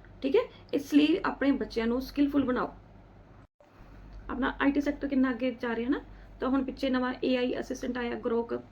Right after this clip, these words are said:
ਤੇ ਬੱਚਿਆਂ ਨੂੰ ਇਹੋ ਜਿਹੀਆਂ ਚੀਜ਼ਾਂ ਦੀ ਨੌਲੇਜ ਦਿਓ, ਠੀਕ ਹੈ। Rather than ਤੁਸੀਂ ਬੱਚਿਆਂ ਨੂੰ ਰੀਲਾਂ ਦੇ ਵਿੱਚ ਜਾਂ ਵਲੌਗਿੰਗ ਦੇ ਵਿੱਚ ਵਾੜਿਆ ਹੋਇਆ, ਤਾਂ ਬਹੁਤ ਕੁਛ ਹੈ ਕਰਨ ਲਈ ਬੱਚਿਆਂ ਲਈ,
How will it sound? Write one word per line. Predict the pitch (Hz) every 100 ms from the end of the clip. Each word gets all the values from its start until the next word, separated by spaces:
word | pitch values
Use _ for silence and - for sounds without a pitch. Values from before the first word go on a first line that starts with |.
| - -
ਤੇ | -
ਬੱਚਿਆਂ | 294 294 359
ਨੂੰ | 392
ਇਹੋ | 302
ਜਿਹੀਆਂ | 330
ਚੀਜ਼ਾਂ | 294 254
ਦੀ | 254
ਨੌਲੇਜ | 247 214
ਦਿਓ, | 196 165 - -
ਠੀਕ | 285 440
ਹੈ। | 494 - - -
Rather | 240 240
than | 262 262
ਤੁਸੀਂ | - 247 247 247 - 233 -
ਬੱਚਿਆਂ | 247 254 233
ਨੂੰ | 240
ਰੀਲਾਂ | 247 254
ਦੇ | 240
ਵਿੱਚ | 240 233
ਜਾਂ | 240 233 - - - - -
ਵਲੌਗਿੰਗ | 262 262 247
ਦੇ |
ਵਿੱਚ | 240 240
ਵਾੜਿਆ | 233 220
ਹੋਇਆ, | 233 262 440 453 -
ਤਾਂ | 294
ਬਹੁਤ | 277 220 285
ਕੁਛ | 302 294
ਹੈ | 277
ਕਰਨ | 277 240
ਲਈ | 247
ਬੱਚਿਆਂ | 247 233 254
ਲਈ, | 311